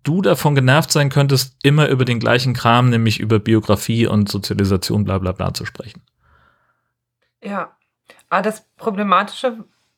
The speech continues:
Speaker 2: ich glaub, da waren wir uns auch einig, war ja eher so ein Absolutheitsanspruch in gewissen Aussagen, ne?
Speaker 1: Das kommt dazu.
Speaker 2: Dass man nicht irgendwie sagen kann, okay, wenn man ein Interview macht, Interview-Podcast oder was auch immer,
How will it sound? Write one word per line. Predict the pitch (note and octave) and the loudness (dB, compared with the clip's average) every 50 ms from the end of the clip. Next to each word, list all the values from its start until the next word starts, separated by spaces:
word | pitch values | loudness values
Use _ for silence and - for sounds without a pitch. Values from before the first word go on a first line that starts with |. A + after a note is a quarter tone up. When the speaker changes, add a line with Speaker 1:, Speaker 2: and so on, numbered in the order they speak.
| _ - | _ -20
Speaker 2:
ich | - D#3+ | -14 -6
glaub, | - G3+ F#3+ G3 | -4 -4 -2 -2
da | G3 F#3+ | -2 -2
waren | F3+ G3 G3 | -2 -2 -2
wir | G3+ G3 | -2 -4
uns | F#3+ - | -4 -4
auch | F3+ F3 | -4 -4
einig, | - - C3 F#3 G#3 A#3+ B3 - - F#3 | -2 -2 -2 -2 -2 -4 -6 -6 -6 -2
war | G3 G3 | -2 0
ja | G3 G3 F#3+ | 0 0 -2
eher | - - - F#3+ A3 A#3+ B3 B3 A#3+ A#3+ A#3+ A#3+ A3+ _ _ _ _ _ _ _ _ - - | -2 -2 -2 0 2 2 2 2 0 0 -2 -4 -8 _ _ _ _ _ _ _ _ -20 -12
so | - - F#3 | -4 -2 0
ein | G3 | 2
Absolutheitsanspruch | - - F#3+ - - A3 A#3+ B3 C#4 C4+ A#3+ F#3+ - B2 F#3 F#3 F#3 - - F#3+ F#3+ | 2 0 0 -2 -2 -2 -2 0 0 0 0 0 0 -2 -2 -2 -4 -6 -8 -8 -6
in | - F3+ | -6 -8
gewissen | F3 F3 F3 F3+ F3 - | -6 -6 -8 -8 -8 -6
Aussagen, | D#3+ - F3 E3 - - E3+ E3 E3 E3 E3 | -2 -2 -2 -2 -2 -2 -2 -2 -2 -4 -6
ne? | F3+ G3+ | -4 -2
Speaker 1:
Das | G#3 F#2+ - | 0 0 0
kommt | - - A2 G#2 - | 0 0 0 0 0
dazu. | G#2+ - - G#2+ F#2+ | -2 -4 -2 -2 0
Speaker 2:
Dass | G3+ G3 - | 0 0 2
man | G#3 G3+ G3 | 2 2 2
nicht | G#3+ A3+ A3 - | 2 2 2 0
irgendwie | F#3 G#3 G#3 G3 | 0 0 0 0
sagen | - G3+ G3+ G#3 | 0 0 0 0
kann, | F#3+ G3+ G3 | -2 -2 -2
okay, | F#3+ F#3+ - G3+ G#3 | -2 -2 -2 -4 -2
wenn | F#3 G3 F#3+ | -2 -2 -2
man | F#3+ - | -2 -2
ein | F3+ | 0
Interview | A3+ C4 C4+ A#3+ C4 C4 | 2 2 2 2 0 0
macht, | B3 B3+ A#3+ A3+ - | 2 2 0 0 -2
Interview-Podcast | G#3+ G#3+ A3 G3+ G3 G#3 G#3 - A3+ - - - G#3+ G#3 G#3 G#3 - - | -6 -6 -6 -6 -6 -8 -4 -4 -6 -6 -4 -4 -2 -2 -2 -4 -8 -10
oder | F3+ F3+ F#3+ | -8 -8 -6
was | F#3 F#3+ F#3+ F#3+ | -6 -6 -8 -8
auch | F#3+ - | -8 -6
immer, | G#3+ G#3 G#3+ G#3+ G#3+ | -4 -2 0 -2 -2